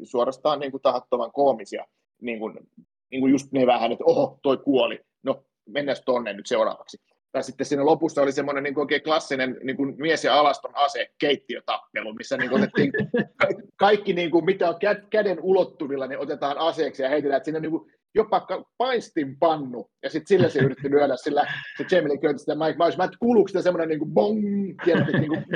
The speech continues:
Speaker 1: vanhoissa
Speaker 2: <laughs> Niin,
Speaker 1: komedioissa.
Speaker 2: niin, niin, se täh-, tähtiä lä-, näkyy sitten kuvassa.
Speaker 1: Niin, tähtiä
Speaker 2: Joo.
Speaker 1: näkyy.
Speaker 2: Mut täytyy
Speaker 1: Tämmöistä
Speaker 2: just
Speaker 1: ei
Speaker 2: se, mut näistä,
Speaker 1: Niin.
Speaker 2: ö,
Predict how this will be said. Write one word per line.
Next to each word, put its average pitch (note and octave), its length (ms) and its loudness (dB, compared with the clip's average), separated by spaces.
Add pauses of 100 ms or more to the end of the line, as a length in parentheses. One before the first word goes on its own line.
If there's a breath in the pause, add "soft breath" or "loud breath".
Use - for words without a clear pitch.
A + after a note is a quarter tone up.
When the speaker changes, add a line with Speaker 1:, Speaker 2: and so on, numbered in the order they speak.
Speaker 1:
vanhoissa E3 400 2
Speaker 2:
<laughs> - 20 -4
Niin, C3 180 2
Speaker 1:
komedioissa. D#3 640 6
Speaker 2:
niin, B2+ 160 -2
niin, D3 220 0
se - 80 -12
täh-, D3+ 120 0
tähtiä B2 360 0
lä-, A2 200 -2
näkyy A2 320 0
sitten G#2 200 -4
kuvassa. B2+ 420 -2
Speaker 1:
Niin, F#3+ 360 0
tähtiä D#3+ 200 -2 (140)
Speaker 2:
Joo. C#3+ 140 0
Speaker 1:
näkyy. C3+ 320 -2
Speaker 2:
Mut C3+ 80 2
täytyy F3 200 2
Speaker 1:
Tämmöistä D#3+ 300 2
Speaker 2:
just C#3+ 120 -2
Speaker 1:
ei - 220 -6 (140)
Speaker 2:
se, E3+ 60 2 (180)
mut D#3+ 120 -4
näistä, D#3+ 220 2 (100)
Speaker 1:
Niin. D3+ 280 -8 (220)
Speaker 2:
ö, F#3 400 -6